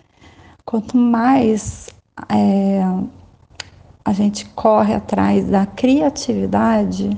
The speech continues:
mais ela corre da gente, sabia? Eu tava pensando sobre isso, porque, tipo, se eu for escrever, porque eu escrevo também, né? É,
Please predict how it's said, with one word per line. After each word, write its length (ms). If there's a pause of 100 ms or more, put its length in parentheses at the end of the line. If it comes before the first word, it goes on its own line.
(800)
mais 600
ela 220
corre 320
da 200
gente, 520
sabia? 720 (1000)
Eu 60
tava 240
pensando 520
sobre 360
isso, 580
porque, 220
tipo, 500 (300)
se 300
eu 380 (340)
for 460
escrever, 1000
porque 200
eu 60
escrevo 640
também, 380
né? 360 (840)
É, 840